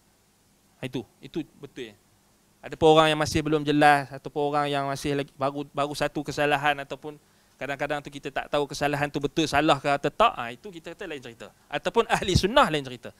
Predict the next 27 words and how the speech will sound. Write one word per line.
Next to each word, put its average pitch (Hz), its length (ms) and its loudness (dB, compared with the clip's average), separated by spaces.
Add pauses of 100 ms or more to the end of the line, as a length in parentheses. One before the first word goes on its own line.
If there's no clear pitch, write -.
(220)
Tapi 147 240 -12
kalau 170 200 2
betul 175 280 -2
terbukti 170 400 -4
dia 160 120 0
tu 165 120 -6
ahlul 156 360 0
bidah 190 320 0
wal 151 200 2
furqah, 151 440 0 (800)
perkataan 143 640 -4
dia 160 200 -2
tu 151 120 -8
semua 220 320 -8
bidah, 139 600 0 (600)
perbuatan 175 560 0
dia 170 160 2
pun 180 160 -6
bidah, 139 600 -4 (520)
eh, 165 160 -16 (520)
maka 127 200 -10
itu 147 120 -10
kita 143 240 -8
kata 143 160 -6
memang 147 360 -6 (520)
perlu 139 240 -4
dijauhi. 110 800 -8